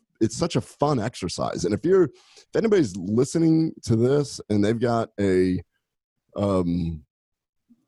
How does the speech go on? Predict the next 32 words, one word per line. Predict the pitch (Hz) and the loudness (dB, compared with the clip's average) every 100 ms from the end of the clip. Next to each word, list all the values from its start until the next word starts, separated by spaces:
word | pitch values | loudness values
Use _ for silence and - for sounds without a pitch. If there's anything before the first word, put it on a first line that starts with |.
| _ - _ | _ -20 _
child, | - 113 117 120 107 | -6 -4 0 0 0
niece, | 107 123 123 - | 0 0 -2 -6
nephew, | 95 113 117 117 113 | -2 -2 0 0 0
friend, | - 113 123 120 104 - | -2 0 2 2 0 0
anybody | 131 117 113 113 | 0 0 0 2
who's | 110 113 | 2 2
in | 117 | 0
med | 110 | -2
school, | - 135 123 - _ _ | 0 0 0 -4 _ _
this | 117 120 - | -2 -2 0
is | 117 | 0
a | 98 | 0
great | - 92 98 98 | 0 0 2 2
way | 101 98 | 0 0
to | |
learn | 90 87 85 | 2 0 0
it. | - | 0
This | 107 | 0
is | 107 85 | -2 2
not | 104 110 110 90 | 4 4 0 -2
how | 101 | -4
they | 87 | -2
teach | - 98 | -2 -2
you | 85 | 0
in | 85 | 2
med | 78 | 0
school. | - 80 | 0 0
They | 78 | 0
teach | - 117 95 | 2 0 0
it | - - | -4 -4
way | 95 92 | 0 0
harder. | 87 90 67 - | 0 -2 -4 -8